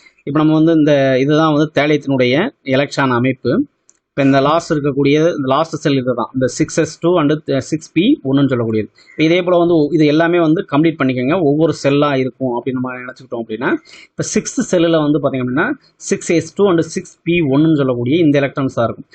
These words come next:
இப்ப இந்த இதுல வரக்கூடிய இந்த ரெண்டு எலக்ட்ரான்கள் வந்து எந்த ஒரு பிணைப்புக்கும் உட்படாமல், only மட்டும் எதுல மட்டும்தான் பிணைப்பு ஏற்படுது அப்படின்னா, இந்த பி ஆர்பிட்டால்ல மட்டும்தான் வந்து பாத்தீங்கன்னா, அஹ், ஆர்பிட்டால்ல மட்டும்தான் அந்த பிணைப்பா-, பிணைப்பானது வந்து நடக்குது, அதாவது வினை-, வினையானது நடக்கிறது.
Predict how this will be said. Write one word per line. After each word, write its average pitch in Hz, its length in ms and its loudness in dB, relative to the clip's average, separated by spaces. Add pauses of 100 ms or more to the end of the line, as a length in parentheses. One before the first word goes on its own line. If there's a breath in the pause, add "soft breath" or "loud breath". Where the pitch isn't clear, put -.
(140 loud breath)
இப்ப - 180 -4
இந்த 185 200 2
இதுல 180 260 4
வரக்கூடிய 190 400 2
இந்த 170 180 2
ரெண்டு 175 280 2
எலக்ட்ரான்கள் 160 580 0
வந்து 170 160 0
எந்த 151 280 2
ஒரு 156 280 2
பிணைப்புக்கும் 151 500 0
உட்படாமல், 117 680 -2 (460 loud breath)
only 208 340 2
மட்டும் 175 320 0
எதுல 175 260 2
மட்டும்தான் 175 320 0
பிணைப்பு 151 280 0
ஏற்படுது 135 340 0
அப்படின்னா, 131 340 0 (920 loud breath)
இந்த 165 160 2 (140)
பி 226 140 0 (100)
ஆர்பிட்டால்ல 156 500 0
மட்டும்தான் 143 400 0
வந்து 139 140 0
பாத்தீங்கன்னா, 127 380 -4 (200)
அஹ், 135 280 -2 (260)
ஆர்பிட்டால்ல 151 440 0
மட்டும்தான் 139 400 -2 (380)
அந்த 139 220 2
பிணைப்பா-, 160 500 -2
பிணைப்பானது 151 480 0
வந்து 135 220 2 (180)
நடக்குது, 127 320 -2
அதாவது 156 260 0
வினை-, 147 340 0 (360)
வினையானது 160 500 2
நடக்கிறது. 120 440 -2